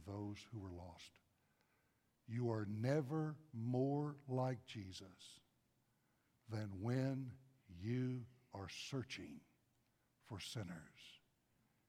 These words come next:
and inviting them to come home. What a shame it would be to leave this service today without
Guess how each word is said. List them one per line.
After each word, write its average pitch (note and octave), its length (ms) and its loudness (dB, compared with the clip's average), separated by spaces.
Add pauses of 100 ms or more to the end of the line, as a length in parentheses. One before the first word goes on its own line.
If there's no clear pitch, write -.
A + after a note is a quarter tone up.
(140)
and A2 160 2
inviting G2+ 580 0
them G2+ 220 -2
to F2+ 60 -8
come F#2 260 -6
home. D#2 340 -12 (1600)
What C3 140 6
a A2+ 60 2
shame C3+ 400 4
it C3+ 80 4
would A2+ 180 -2
be F2+ 380 -4 (1080)
to A2+ 160 0
leave B2+ 340 6
this A#2+ 140 2
service A#2+ 440 -2
today G2+ 600 -4 (2500)
without A#2 560 2